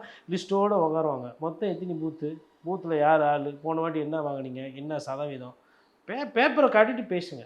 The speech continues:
அப்படின்னும் போது அவங்களுக்கு பதில் இருக்காது. அதனால தான் இவங்க என்ன பண்றாங்க, மேல போயிட்டு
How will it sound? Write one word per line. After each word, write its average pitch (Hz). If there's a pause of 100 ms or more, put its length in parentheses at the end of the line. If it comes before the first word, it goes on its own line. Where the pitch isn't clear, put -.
(440)
அப்படின்னும் 180
போது 285
அவங்களுக்கு 254
பதில் 226
இருக்காது. 160
அதனால 202
தான் 262
இவங்க 226
என்ன 240
பண்றாங்க, 190
மேல 190
போயிட்டு 170